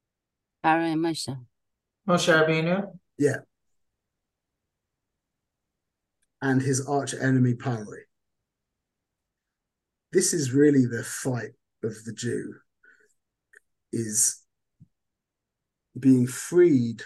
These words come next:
Speaker 3: from arrogance. That's it. Our, our whole, our whole divine service is so much more simple than we,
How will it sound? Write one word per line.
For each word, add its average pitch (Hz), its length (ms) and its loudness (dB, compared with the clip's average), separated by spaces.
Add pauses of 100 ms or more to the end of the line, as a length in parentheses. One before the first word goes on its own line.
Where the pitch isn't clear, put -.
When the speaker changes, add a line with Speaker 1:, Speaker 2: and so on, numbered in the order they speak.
(840)
Speaker 3:
from - 320 -8
arrogance. - 880 -6 (920)
That's 151 280 -4
it. - 180 0 (1400)
Our, 151 320 -4 (200)
our 151 220 -2
whole, 214 540 2 (1160)
our 139 180 -8
whole 175 260 -2
divine 147 380 0
service 131 460 0
is 120 240 0
so 151 440 2
much 135 500 -2
more 120 200 0
simple 117 580 -2
than 107 220 -8
we, 107 260 -14